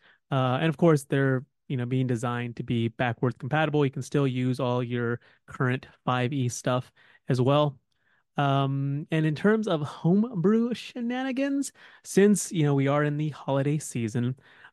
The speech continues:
I was trying to find something holiday, s-, you know, themed, holi-, you know, with the holiday spirit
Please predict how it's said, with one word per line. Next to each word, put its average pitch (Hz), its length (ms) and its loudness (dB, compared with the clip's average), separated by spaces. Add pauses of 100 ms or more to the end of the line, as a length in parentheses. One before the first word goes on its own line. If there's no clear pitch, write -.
I 143 60 -4
was 127 80 0
trying 135 200 2
to 131 60 -6
find 131 240 0
something 165 720 2 (160)
holiday, 151 480 2
s-, - 340 -6
you 147 200 -2
know, 139 80 0
themed, 202 480 2
holi-, 156 340 -4
you 143 80 -4
know, 139 60 -2
with 139 100 -4
the 143 100 -2
holiday 143 280 2
spirit 196 520 -2